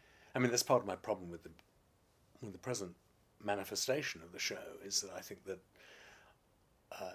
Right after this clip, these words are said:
it, it's just kind of boundless. The Doctor can do anything. He can make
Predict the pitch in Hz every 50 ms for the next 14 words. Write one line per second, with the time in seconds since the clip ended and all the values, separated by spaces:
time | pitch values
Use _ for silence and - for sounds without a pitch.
0 | - - - 104 - - - - - - - - - 117 101 - - - - 104
1 | 104 101 95 - 98 107 117 110 90 - 71 - - - - - - - - 104
2 | 98 95 87 113 104 - - 110 - - 104 98 92 90 95 110 107 101 98 98
3 | 101 92 87 - - - 82 - - - 98 - - 95 95 95 95 95